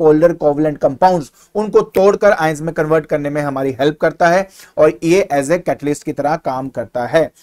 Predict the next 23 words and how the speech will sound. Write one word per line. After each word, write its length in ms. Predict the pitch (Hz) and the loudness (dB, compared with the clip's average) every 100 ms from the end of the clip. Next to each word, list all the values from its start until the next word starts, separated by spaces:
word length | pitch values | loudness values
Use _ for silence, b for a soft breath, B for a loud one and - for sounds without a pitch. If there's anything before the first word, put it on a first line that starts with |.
| b b b | b b b
इसको 280 | 160 - 185 | -4 -2 0
catalysis 640 | 175 147 156 156 190 - | 0 0 -2 0 -4 -2
भी 120 | 180 | -4
बोला 280 | 160 143 147 | 0 0 2
जाता 260 | 143 135 151 | 0 0 2
है। 140 | 151 | 2
इस, 200 | 147 - | 2 0
ये 140 | 151 156 | -2 -2
actually 260 | 143 170 151 | -4 -4 -2
बहुत 160 | 156 | -2
अच्छा 160 | 165 165 | -2 -4
एग्जांपल 420 | 139 135 131 147 | -2 -4 -2 -4
है 100 | 147 | -2
catalysis, 560 | 143 135 131 117 - 131 | -4 -4 -6 -6 -8 -8
like, 220 | 127 131 | -6 -6
अ, 220 | 131 123 | -6 -4
cataly-, 680 | 143 143 147 139 - 131 127 | -4 -2 -2 -4 -8 -6 -2
catalysis 680 | 151 165 165 147 143 170 165 | 0 0 0 -2 -2 -2 -2
का 280 | - 151 185 B B B 156 | -4 -4 -4 B B B -6
मतलब 280 | 151 165 | -2 -2
ये 260 | 151 175 208 b b - | 0 0 -2 b b -4
कि, 180 | 180 | 0
अ, 60 | 185 | 4